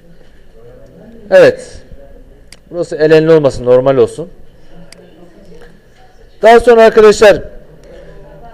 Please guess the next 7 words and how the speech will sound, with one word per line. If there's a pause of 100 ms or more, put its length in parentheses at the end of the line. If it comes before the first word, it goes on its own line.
(480)
klavyeden (2250)
veri
girdikten
sonra (520)
veri
al
nesnesinin